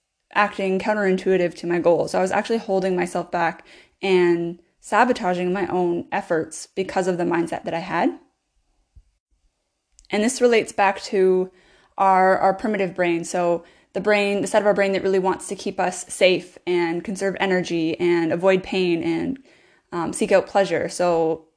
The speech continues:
our brain would really love for us to just sit on the couch all day with a bag of chips, conserving energy, not really doing much,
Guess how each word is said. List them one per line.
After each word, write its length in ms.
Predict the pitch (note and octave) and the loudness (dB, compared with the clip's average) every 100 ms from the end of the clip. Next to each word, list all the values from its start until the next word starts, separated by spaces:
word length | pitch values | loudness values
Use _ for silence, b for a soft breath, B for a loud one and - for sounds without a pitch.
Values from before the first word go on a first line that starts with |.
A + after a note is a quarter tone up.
| _ _ _ | _ _ _
our 100 | F3 | -6
brain 500 | E3 G3 G#3 F#3 F#3 | 0 2 4 2 0
would 120 | F3 | 0
really 240 | F3 G3 F#3 | 0 2 2
love 200 | F#3+ F#3+ | 2 0
for 120 | F#3 | -4
us 160 | F3+ - | -4 -6
to 80 | |
just 340 | F3+ F3+ - - | -6 -6 -8 -8
sit 140 | F#3 | -4
on 80 | F3+ | -4
the 40 | |
couch 240 | F3+ F3 F3 | -4 -4 -2
all 120 | F3+ | 0
day 120 | F3+ | 0
with 140 | F3+ F3+ | 0 0
a 20 | |
bag 160 | F3+ F3 | -2 -2
of 60 | |
chips, 400 | - E3+ - - | -4 -6 -8 -16
conserving 440 | - F#3+ F3+ F3+ F3 | -10 -4 0 0 2
energy, 340 | E3+ E3+ E3 | 0 -2 -2
not 180 | E3+ E3 | 0 0
really 160 | F3+ F3 | 0 0
doing 260 | E3+ E3 | 0 -2
much, 240 | E3 E3 | -2 -4